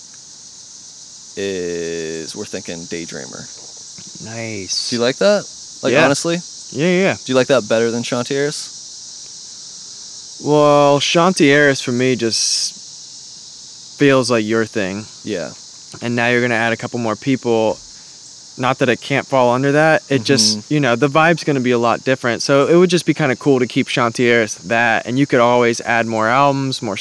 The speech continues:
Speaker 2: stuff. That's always you. But, like, having the, the trio, having someone on
Speaker 1: Mm-hmm.
Speaker 2: bass and percussion that isn't you,
Speaker 1: Yes.
Speaker 2: um, I think should be something separate.
Speaker 1: Okay. Yeah, I, I agree, and that's where I've been standing with it for, for the last little bit.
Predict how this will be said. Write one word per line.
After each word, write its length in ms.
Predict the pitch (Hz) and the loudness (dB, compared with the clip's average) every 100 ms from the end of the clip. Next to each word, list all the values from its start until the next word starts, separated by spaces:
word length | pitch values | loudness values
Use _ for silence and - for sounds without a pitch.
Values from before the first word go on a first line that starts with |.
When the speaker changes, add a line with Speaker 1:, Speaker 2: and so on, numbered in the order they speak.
| 123 | 0
Speaker 2:
stuff. 420 | 135 127 127 - | 4 6 4 2
That's 200 | 117 110 | -2 0
always 300 | 117 107 110 | 2 0 0
you. 340 | 127 131 127 123 - - - - | 2 2 2 0 -8 -20 -20 -4
But, 80 | 123 | 0
like, 240 | 117 117 - | 2 0 -4
having 540 | 135 120 113 110 113 - | 0 0 0 -4 -6 -4
the, 160 | 117 - - - | -4 -6 -12 -8
the 80 | 127 | -6
trio, 720 | - 139 131 120 113 110 113 | -2 2 4 4 4 2 2
having 300 | 117 117 120 | 0 -2 -2
someone 240 | 127 123 | 0 0
on 80 | 120 | 0
Speaker 1:
Mm-hmm. 80 | 120 | 2
Speaker 2:
bass 340 | 120 120 - | 2 0 -2
and 140 | 117 - | -8 -6
percussion 500 | 117 117 110 120 107 | -2 0 0 -2 -2
that 220 | 104 - | -4 -2
isn't 300 | 127 120 92 | -2 -2 -4
you, 340 | 101 104 107 - | -4 -2 -4 -6
Speaker 1:
Yes. 480 | 117 104 92 - - | -4 -2 -2 -6 -6
Speaker 2:
um, 540 | 123 113 110 104 107 - - 127 | -2 0 0 -2 -6 -10 -10 -6
I 60 | |
think 200 | 123 147 | -2 -2
should 240 | - 143 107 | 0 0 0
be 140 | 113 | -2
something 340 | - 101 113 107 | -2 -6 -6 -4
separate. 320 | 107 107 107 98 | -4 -2 -2 -2
Speaker 1:
Okay. 200 | 87 - - | -4 -6 -8
Yeah, 220 | 113 95 | -6 -4
I, 220 | - 143 - | 0 0 2
I 120 | 202 | 2
agree, 300 | 202 220 165 | 2 0 0
and 80 | 131 | 0
that's 160 | 151 - | -2 0
where 160 | 165 | 0
I've 160 | 117 156 | 2 0
been 140 | 139 | -2
standing 420 | 113 - 110 107 101 | -4 -2 -2 -4 -8
with 220 | 95 110 | -6 -6
it 180 | 85 - | -6 -6
for, 480 | 107 92 87 78 - | -6 -6 -6 -8 -10
for 160 | - 101 | -10 -8
the 100 | 90 | -4
last 280 | 87 - | -6 -6
little 200 | 107 82 | -8 -8
bit. 380 | 80 90 90 73 | -6 -4 -4 -4